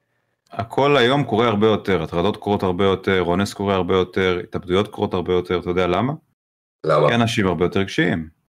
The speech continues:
Speaker 2: כי
Speaker 1: אני
Speaker 2: אנשים
Speaker 1: אגיד לך,
Speaker 2: הרבה יותר
Speaker 1: זה, זה
Speaker 2: מה?
Speaker 1: למה אני כל כך אהבתי את אנדרו טייט. אני גדלתי מאמא חד-הורית עם בית מאוד מאוד מפנק, מאוד מאוד אוהב, הייתי בן אדם מאוד רגשי. זאת אומרת, אם היית בא ומתווכח איתי וזה, הייתי ישר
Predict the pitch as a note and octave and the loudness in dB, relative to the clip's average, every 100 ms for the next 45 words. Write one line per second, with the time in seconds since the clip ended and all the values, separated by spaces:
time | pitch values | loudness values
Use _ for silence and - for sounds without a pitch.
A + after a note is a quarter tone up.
0 | _ _ _ _ _ _ - A#2+ D#3+ - | _ _ _ _ _ _ 0 2 4 4
1 | C3+ - E3+ C#3 F#3+ G#3 G3+ F#3 F3 - | 4 4 2 4 4 4 4 4 4 0
2 | B2 D3 C3+ B2+ A#2+ A2+ G#2+ F2 F2+ E2 | -2 0 0 0 2 2 2 0 -2 -4
3 | - F2+ A2+ C3+ C3+ B2 B2 B2 A#2 A2 | -6 -2 0 2 0 2 2 2 2 0
4 | G#2 A#2 B2+ F#2+ F#2 A2 G2 G2+ G2+ F#2 | 2 2 2 0 0 -2 0 0 0 -4
5 | - F#2+ G#2+ G#2 F#2+ F#2 F#2 F2 B2 A2 | -2 0 0 0 -2 0 -2 0 2 0
6 | G#2+ G2 F#2 G#2 G2 G2 F#2 - E2+ - | -2 -2 0 0 0 0 -4 -6 -12 -14
7 | _ _ _ _ _ _ F#2+ G2 A#2 A#2 | _ _ _ _ _ _ -4 -2 2 2
8 | A#2+ A#2 G#2 B2 A2+ G2+ F2+ F#2 B2 A#2 | 2 0 2 2 4 2 0 0 -2 -2
9 | A2 G#2+ F#2+ F2 F2 B2+ B2 B2 G#2 B2+ | -4 -4 -2 -2 0 0 0 -2 -2 -2